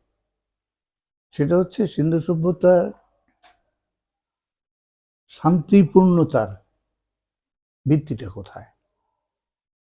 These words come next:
পৃথিবীর সব সভ্যতা ব্যতিক্রম হয়, প্রাচীন যতগুলো সভ্যতা সম্পর্কে আমরা জানি, সবগুলো সম্পর্কে সাধারণভাবে আমরা যেটুকু জানি, সেগুলো হচ্ছে সব সভ্যতাই,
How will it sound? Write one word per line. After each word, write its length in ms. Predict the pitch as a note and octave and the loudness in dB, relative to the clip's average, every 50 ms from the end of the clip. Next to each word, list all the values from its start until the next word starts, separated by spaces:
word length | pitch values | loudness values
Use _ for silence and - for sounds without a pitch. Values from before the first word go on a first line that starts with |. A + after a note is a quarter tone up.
| _ _ _ _ _ _ _ _ _ _ _ _ _ _ _ _ _ _ _ _ _ - | _ _ _ _ _ _ _ _ _ _ _ _ _ _ _ _ _ _ _ _ _ -6
পৃথিবীর 380 | F#3 D#3+ D3 G3 F#3+ G3+ G3+ | -6 -2 0 2 2 4 2
সব 340 | F3 - - - G3+ G3 G3 G3 | 2 -2 -2 0 0 0 0 -2
সভ্যতা 440 | - - - D#3 D#3 D#3+ E3+ D#3 E3 | -6 -10 -6 -2 -2 -2 0 0 0
ব্যতিক্রম 580 | D3 C#3 D3+ C#3 C#3 - C3+ - - D3 C#3 B2+ | 0 0 -2 -2 -4 -6 -8 -4 -2 0 0 0
হয়, 100 | B2+ A#2+ | 0 -2
প্রাচীন 340 | - C#3+ C3+ - D#3 D3+ C#3 | -2 -4 -4 -2 -4 -2 -2
যতগুলো 360 | D3+ D3+ D3 D#3 D#3 D3+ D3 | -2 -2 -2 -2 -2 -2 -4
সভ্যতা 400 | D3 - C3 A#2 B2 A#2 - A#2 | -6 -6 -6 -6 -4 -4 -6 -8
সম্পর্কে 380 | - - A#2+ A2 A2+ A2 G#2 | -8 -10 -10 -8 -8 -8 -8
আমরা 200 | A2 A2 A2 G#2+ | -8 -8 -10 -10
জানি, 320 | G#2 G2+ G#2 G2 G2 A#2 E3+ - _ _ _ _ _ _ _ _ _ _ _ _ _ _ _ _ _ _ _ _ _ _ _ _ _ _ - - | -8 -8 -10 -10 -12 -14 -18 -20 _ _ _ _ _ _ _ _ _ _ _ _ _ _ _ _ _ _ _ _ _ _ _ _ _ _ -6 -6
সবগুলো 360 | D#3 - F3 D#3 E3 E3+ E3 D3 | 0 0 2 2 4 2 2 0
সম্পর্কে 400 | D3 E3 D3 C#3+ D#3+ E3 F3+ E3 | -2 -4 -4 -4 -4 -4 -6 -6
সাধারণভাবে 640 | C#3 D3+ C#3+ C3+ D3 D3+ D#3 C#3+ C#3+ C3+ C3 C3+ | -6 -4 -4 -2 0 0 0 0 0 0 0 -2
আমরা 340 | B2+ B2 A#2+ A#2+ B2 A#2 G#2 - _ _ _ _ - | -2 -2 -2 -2 -4 -4 -6 -12 _ _ _ _ -8
যেটুকু 460 | B2 A#2 A#2 A2 B2 A#2 B2 C3+ - - _ _ _ _ _ _ _ _ - | -6 -6 -6 -6 -6 -6 -6 -8 -8 -12 _ _ _ _ _ _ _ _ -6
জানি, 260 | C3 C3 C3 C#3 D#3 C#3+ | -4 -4 -4 -4 -6 -8
সেগুলো 300 | - - C3 B2 A#2+ B2 | -8 -6 -6 -4 -4 -6
হচ্ছে 180 | B2 B2 - | -8 -10 -16
সব 220 | - - C#3+ C#3 - | -12 -10 -10 -10 -10
সভ্যতাই, 480 | - C3+ A#2 B2+ B2+ A2+ - D#3 D#3+ | -12 -12 -12 -10 -12 -12 -10 -10 -10